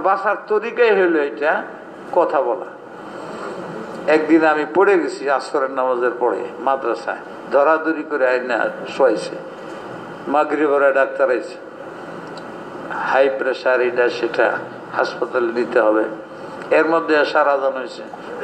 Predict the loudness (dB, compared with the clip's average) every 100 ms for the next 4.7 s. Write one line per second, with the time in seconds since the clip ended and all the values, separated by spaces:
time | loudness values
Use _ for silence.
0 | 2 4 4 2 0 0 0 2 2 0
1 | -8 -8 -8 -8 -10 -6 -2 2 2 4
2 | 2 0 -2 -4 -6 -12 -12 -12 -12 -12
3 | -12 -12 -12 -12 -12 -12 -12 -12 -12 -12
4 | -12 -12 -4 2 4 4